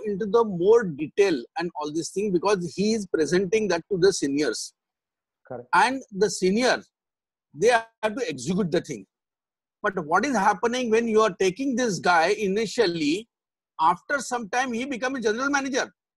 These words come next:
Speaker 1: So his small handwriting become big handwriting.
Speaker 2: No. Uh, thank you for asking me this question. Very
Speaker 1: Yeah.
Speaker 2: nice. What happens, no? The entry is the same. No? So to entry to this world is with the small sperm. So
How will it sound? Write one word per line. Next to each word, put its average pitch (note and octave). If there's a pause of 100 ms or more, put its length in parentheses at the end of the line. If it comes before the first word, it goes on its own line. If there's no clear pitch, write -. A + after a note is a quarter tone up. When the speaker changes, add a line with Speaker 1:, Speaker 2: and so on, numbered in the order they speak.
(420)
Speaker 1:
So B3+
his A#3
small A3
handwriting C4
become C4
big B3+
handwriting. C#4+ (920)
Speaker 2:
No. C3+ (640)
Uh, C#3
thank E3
you G#3
for F#3
asking D#3
me D3+
this B2+
question. A2+
Very B2+
Speaker 1:
Yeah. D3+
Speaker 2:
nice. E3+ (120)
What F3+
happens, F#3+
no? D#3+ (480)
The G3+
entry E3
is G3+
the F3+
same. A#2
No? C3 (160)
So - (160)
to E3
entry F3
to F3+
this D#3+
world C#3
is D#3
with D3+
the E3+
small D#3
sperm. A#2 (1500)
So E3